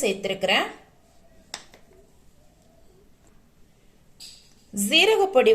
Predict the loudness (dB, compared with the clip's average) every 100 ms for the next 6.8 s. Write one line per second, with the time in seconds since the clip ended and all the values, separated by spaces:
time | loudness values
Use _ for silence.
0 | 2 2 4 4 4 2 0 -2 -6 -8
1 | -4 0 0 0 -2 -2 -4 -10 -20 -20
2 | -4 0 2 2 0 -2 -4 -4 -4 -4
3 | -2 -2 0 0 0 -4 -6 -6 -2 0
4 | 0 -4 -6 -6 -8 -10 _ _ _ _
5 | _ _ _ _ _ _ _ _ _ _
6 | -2 0 2 4 4 6 2